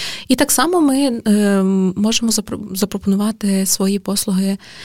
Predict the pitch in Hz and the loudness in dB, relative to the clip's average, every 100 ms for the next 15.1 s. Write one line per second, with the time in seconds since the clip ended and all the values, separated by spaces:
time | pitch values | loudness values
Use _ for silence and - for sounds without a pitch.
0 | - - - - - 196 190 190 190 214 | -16 -14 -16 -10 2 4 4 4 4 4
1 | 226 214 214 196 185 202 - 196 196 185 | 4 2 2 2 2 0 -2 0 4 4
2 | 175 180 180 180 185 165 185 180 185 - | 2 -2 -4 -4 -6 -4 -2 0 0 0
3 | 202 185 196 202 - 175 180 175 185 185 | 2 4 2 0 -2 -2 0 0 0 0
4 | - - 185 - 190 226 220 190 - 185 | -4 -12 -10 -4 -2 0 0 0 2 4
5 | 175 170 - 269 269 - 269 254 262 277 | 4 0 -2 -4 -6 -4 -4 -4 -4 -6
6 | - 202 196 190 196 196 - 220 220 208 | -4 -2 0 0 0 -2 -4 -4 -2 -2
7 | - 208 - 190 180 196 190 - - 196 | -2 -4 -4 -6 -2 -2 -2 -6 -6 -4
8 | 180 185 - - - 208 190 185 202 214 | -4 -6 -8 -6 -4 -4 -4 -4 -6 -6
9 | 208 - - - - - - - 196 196 | -8 -12 -18 -12 -10 -12 -10 -2 2 4
10 | 190 196 202 - - - 185 226 247 269 | 2 2 -4 -8 -20 -6 0 2 2 2
11 | - 220 202 202 202 190 190 180 180 175 | 0 2 4 4 4 4 4 0 -2 -6
12 | 220 196 - 208 196 196 185 185 180 180 | -6 -6 -4 -2 -2 -2 0 0 0 0
13 | 175 196 190 185 190 185 185 185 - 175 | 0 2 4 4 4 2 0 -4 -4 -4
14 | 269 320 294 - 277 262 262 269 285 294 | -2 -2 -2 -4 -6 -4 -2 0 0 -2
15 | 294 | -6